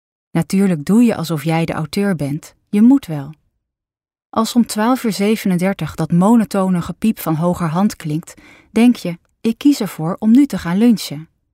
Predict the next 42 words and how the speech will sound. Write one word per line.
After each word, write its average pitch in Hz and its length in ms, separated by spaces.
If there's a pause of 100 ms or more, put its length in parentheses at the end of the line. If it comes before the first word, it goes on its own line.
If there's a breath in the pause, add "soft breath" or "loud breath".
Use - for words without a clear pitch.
(380)
Maar 208 180
in 233 160
werkelijkheid 214 800
beslist 262 480
de 185 80
bel. 175 360 (720)
Je 165 160
denkt 185 340
dat 165 140
je 165 80
de 151 80
schilder 190 440
bent, 151 380 (400)
maar 226 160
je 240 80
bent 262 240
het 160 160
doek. - 340 (1500)
In 262 180
de 269 80
kantine 202 580
schreeuwden 220 420
honderden 226 440
stemmen 190 340
door 165 180
elkaar, 156 460 (380)
zodat 196 340
het 233 140
gesprek - 560
niet 254 280
meer 185 240
dan 165 140
geluid 208 420
werd, 151 380 (300)
het - 180
geruis 220 480
van 190 160
een 170 120
rivier 196 500
over 170 240
de 214 80
rotsen. 180 540